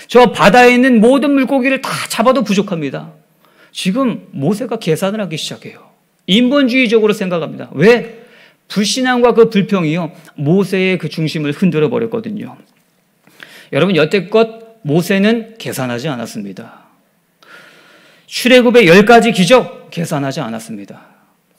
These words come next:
홍해 바다 앞에서 계산하지 않았습니다. 근데 모세가 계산하기 시작하는 거예요. 불신앙의 그 말들이 이렇게 무섭다는 겁니다.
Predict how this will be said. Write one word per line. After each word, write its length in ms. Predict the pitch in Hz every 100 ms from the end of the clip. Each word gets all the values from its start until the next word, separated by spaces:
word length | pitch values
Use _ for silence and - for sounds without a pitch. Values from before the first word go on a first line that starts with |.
| -
홍해 260 | 247 262 269
바다 280 | 247 254 240
앞에서 580 | 233 226 220 262 -
계산하지 500 | - 165 160 151 156
않았습니다. 720 | 165 123 - 113 107 117 - - _ _ _ _
근데 220 | 220 226
모세가 680 | 214 202 247 254 254 247 185 - -
계산하기 560 | - 185 214 247 254 240
시작하는 460 | - 208 202 208 196
거예요. 420 | - - - 160 _ _ _
불신앙의 880 | - 190 214 269 262 247 254 240 190
그 120 | -
말들이 680 | 185 190 120 143 170 208 190 - -
이렇게 360 | 143 165 156 170
무섭다는 580 | 113 120 180 175 170 185
겁니다. 500 | 110 107 113 131